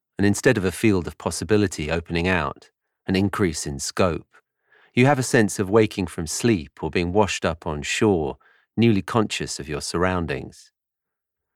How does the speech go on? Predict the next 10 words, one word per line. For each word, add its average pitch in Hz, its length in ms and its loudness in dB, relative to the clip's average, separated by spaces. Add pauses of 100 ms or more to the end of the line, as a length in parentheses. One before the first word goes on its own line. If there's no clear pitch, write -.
(120)
"So 131 160 6
this 151 220 2
is 120 140 0
where 78 180 0
I 71 140 0
am," 67 420 -6
you 73 100 -8
say 73 180 -6
to - 160 -10
yourself. 69 540 -8